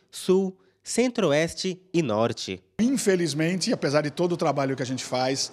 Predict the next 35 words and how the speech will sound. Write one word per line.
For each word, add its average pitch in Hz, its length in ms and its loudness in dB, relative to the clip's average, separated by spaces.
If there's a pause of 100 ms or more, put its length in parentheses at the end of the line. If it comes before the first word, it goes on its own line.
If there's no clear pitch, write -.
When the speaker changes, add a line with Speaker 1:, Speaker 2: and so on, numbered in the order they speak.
(160)
Speaker 2:
as - 120 -10
pessoas 151 400 0
ainda, 156 400 0 (260)
é, 127 320 -2
estão 160 400 0 (1200)
desconhecendo 208 720 2
os 175 140 -2
riscos 180 440 0
e 180 40 0
estão 170 280 -2
se - 120 -6
colocando 170 600 0
em 160 120 -4
situações 147 580 -2
de 160 80 -2
risco 160 400 -2 (200)
e, 185 100 -4
consequentemente, 156 1080 -2 (120)
aí 131 180 2
vem 139 320 2
o, 135 40 0
o, 120 440 -4
o 131 60 0
acidente 151 760 0
e, 156 120 -4
eventualmente, 143 500 -2
a, - 40 -8 (140)
a - 80 -6
fatalidade, 123 680 -4
né? 113 100 -10 (140)
Speaker 1:
Em 131 120 6
Piracicaba, 165 800 0
no 110 140 -2
último 180 400 0
ano, 185 300 0